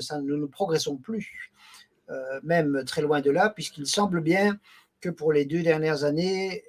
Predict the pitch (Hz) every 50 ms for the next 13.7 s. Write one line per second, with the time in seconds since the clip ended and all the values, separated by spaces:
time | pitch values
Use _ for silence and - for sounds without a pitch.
0 | 160 147 139 139 135 135 135 135 131 127 147 147 151 151 160 156 - - - 147
1 | 147 147 147 131 147 147 139 151 185 185 180 196 202 - - 175 170 175 180 180
2 | - 151 147 147 180 170 165 160 165 175 185 190 190 165 160 156 143 160 160 143
3 | 143 143 135 123 131 135 131 - - - 151 - - - - - - - - -
4 | _ _ _ - - _ _ _ _ _ _ - - 175 185 160 - 156 170 165
5 | - - 202 202 - - 226 208 202 185 160 135 - _ _ _ - - _ _
6 | _ _ - - 165 196 208 - - - - 214 226 226 214 - - - - _
7 | _ _ _ - 151 143 - - _ _ _ _ _ _ _ _ _ _ - -
8 | - 208 208 226 226 233 233 214 - 226 233 240 240 240 247 240 226 220 208 180
9 | 175 170 208 208 - 214 208 - - 226 196 175 202 196 202 214 208 208 185 -
10 | - 202 202 208 202 196 196 190 196 247 214 208 - 208 214 202 196 185 180 175
11 | 165 165 180 185 196 202 196 - 190 180 175 170 175 175 190 233 226 190 170 170
12 | 170 170 165 170 165 160 156 156 147 147 - - - - _ _ _ _ _ _
13 | - - _ _ _ _ _ _ _ - - - -